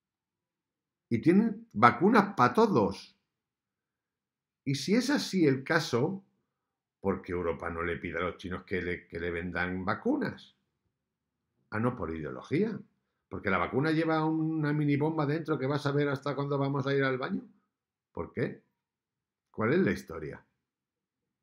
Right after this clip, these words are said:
Pero no. Nos quejamos de que la economía no funciona.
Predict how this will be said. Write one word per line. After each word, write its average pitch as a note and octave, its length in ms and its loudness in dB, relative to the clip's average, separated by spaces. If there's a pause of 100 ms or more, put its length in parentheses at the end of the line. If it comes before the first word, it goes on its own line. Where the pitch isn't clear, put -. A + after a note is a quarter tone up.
(1040)
Pero F2+ 260 -8
no. D3+ 440 -4 (880)
Nos G2 120 -6
quejamos A2+ 340 -2
de C3 120 2
que A2+ 60 -4
la F#2 100 0
economía F2+ 460 0
no C#3 180 0
funciona. A2 1120 -6